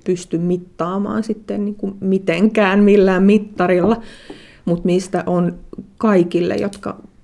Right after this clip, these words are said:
opiskelee eräoppaaksi, niin on varmasti hyötyä sitten tulevaisuudessa. Ne verkostot voi olla ihan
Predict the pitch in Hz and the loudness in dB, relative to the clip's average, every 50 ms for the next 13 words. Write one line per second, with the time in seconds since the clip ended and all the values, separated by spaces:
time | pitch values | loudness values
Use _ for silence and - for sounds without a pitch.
0 | _ - - 180 180 175 185 185 175 - - - 165 170 175 175 185 190 190 - | _ -10 -6 -6 -4 -2 -2 -4 -4 -4 -8 -8 -6 -6 -6 -6 -6 -6 -6 -4
1 | 196 190 185 180 185 208 196 196 - - - 202 196 - - 185 185 180 180 185 | -4 -4 -4 -4 -6 -8 -8 -10 -10 -10 -10 -10 -10 -10 -8 -8 -8 -8 -8 -8
2 | 190 185 180 175 180 190 185 180 175 185 208 202 - - 208 208 190 185 190 190 | -8 -8 -6 -4 -2 -2 0 0 -2 -4 -4 -8 -10 -8 -4 -2 -2 -2 -4 -6
3 | - 196 196 202 208 214 - - 196 - - 196 196 185 196 202 208 214 208 - | -8 -8 -8 -8 -8 -10 -10 -12 -12 -6 -4 -2 -2 -2 -4 -6 -8 -8 -8 -6
4 | 208 208 214 226 - - - 208 202 202 208 220 220 220 214 202 - 190 185 - | -6 -6 -6 -8 -10 -10 -8 -4 -4 -2 0 -2 -2 -2 -4 -6 -8 -10 -10 -8
5 | - 185 185 180 175 180 190 190 185 175 | -8 -6 -6 -4 -4 -4 -4 -4 -4 -6